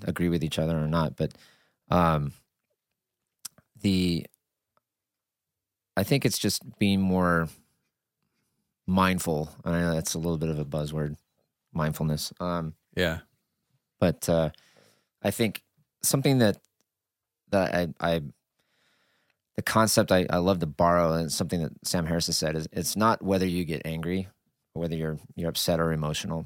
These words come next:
Speaker 1: It's how long do you remain in that state?
Speaker 2: Huh.
Speaker 1: And I, I love the, the trying to wrap my head around that. Like, it's like, let's say you're, you're angry, you're angry for an hour, and how much damage could you do in an hour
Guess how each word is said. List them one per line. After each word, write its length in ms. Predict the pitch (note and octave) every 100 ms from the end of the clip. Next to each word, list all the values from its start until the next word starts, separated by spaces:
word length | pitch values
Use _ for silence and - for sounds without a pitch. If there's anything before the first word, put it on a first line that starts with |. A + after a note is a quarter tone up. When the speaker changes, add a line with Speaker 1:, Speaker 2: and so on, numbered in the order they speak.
| -
Speaker 1:
It's 240 | D#2+ - -
how 240 | - - F#2
long 420 | F2 F2+ F2 E2
do 80 | E2+
you 100 | D2+
remain 420 | D2 D#2 D#2+ D#2
in 80 | D2
that 160 | C#2+
state? 400 | - - D#2 - _ _ _ _ _ _ _ _ -
Speaker 2:
Huh. 140 | F2+ -
Speaker 1:
And 120 | G#2
I, 160 | F2 - -
I 80 |
love 680 | F2 F2 G2 G2+ F#2+ E2+ - _ _ _ _ _ _ _ _ _ _ _
the, 320 | - E2+ D2+ B1 -
the 160 | - - _ _ _ _ _ _ _ D#2+ - -
trying 180 | - G2+
to 60 | E2+
wrap 280 | F2 F2
my 140 | E2+ E2
head 180 | F2 E2
around 300 | D#2+ D#2 D2+
that. 240 | D2 C#2+ -
Like, 240 | D#2 C#2+ -
it's 380 | E2 - - - _ _ _ _
like, 120 | E2 G2
let's 160 | F#2+
say 180 | - G2+
you're, 220 | F2+ E2+ -
you're 200 | E2+ C#2+
angry, 480 | F#2 E2 D#2 D#2 - -
you're 160 | E2+
angry 260 | F2 E2+ D#2+
for 160 | D#2+
an 60 | D#2+
hour, 440 | D#2 D#2 D#2 D2 - _ _ _ _ _ _ _
and 120 | - E2
how 100 | F2+
much 300 | F2 - - - -
damage 400 | F2+ E2 D#2 -
could 140 | F2
you 100 | E2
do 180 | D#2 D#2+
in 80 | D2+
an 160 | C#2+ -
hour 420 | C#2+ D2 -